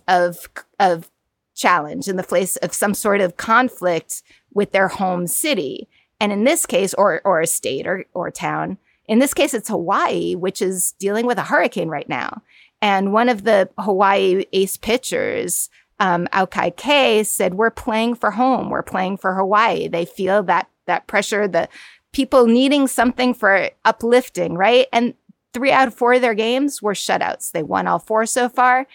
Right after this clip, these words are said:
and here they are in the finals right now.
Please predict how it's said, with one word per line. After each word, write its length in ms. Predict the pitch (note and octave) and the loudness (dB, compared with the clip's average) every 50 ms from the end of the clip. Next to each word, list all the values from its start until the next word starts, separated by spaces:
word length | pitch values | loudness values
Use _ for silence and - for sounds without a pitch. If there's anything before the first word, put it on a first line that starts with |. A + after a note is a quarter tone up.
| - - _ _ _ _ | -20 -20 _ _ _ _
and 160 | - G3 F#3 | -6 -4 -4
here 180 | F3 F#3 G3 F#3+ | -2 0 -2 0
they 140 | F#3 F#3+ F#3 | 0 0 2
are 100 | F#3 F#3 | 2 0
in 100 | F#3 F#3 | 0 -2
the 60 | F3 | -2
finals 460 | - - F3+ F3 E3+ F3 F3 E3+ D#3 | -2 -2 -2 0 0 0 -2 -2 -2
right 220 | E3 E3+ D#3+ - - | -4 -4 -4 -4 -4
now. 420 | F#3 F3 F3 E3 D#3 D#3+ F3 F3 | -2 -2 0 2 2 0 0 -2